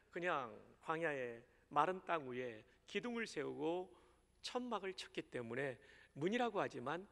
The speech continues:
문턱이 없었습니다. 그렇습니다. 이것은 예수님께서 우리를 구원하실 때 차별하지 않고 구원한다는 것이죠.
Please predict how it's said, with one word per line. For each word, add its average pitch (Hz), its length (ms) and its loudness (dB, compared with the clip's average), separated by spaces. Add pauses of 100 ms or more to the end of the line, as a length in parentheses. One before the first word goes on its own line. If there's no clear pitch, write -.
(140)
문턱이 135 680 -4 (160)
없었습니다. - 680 -12 (1040)
그렇습니다. 110 540 -8 (680)
이것은 226 340 8
예수님께서 240 640 6
우리를 247 280 2
구원하실 202 600 2
때 180 200 2 (260)
차별하지 254 760 2
않고 185 400 2 (200)
구원한다는 165 560 2
것이죠. - 380 -12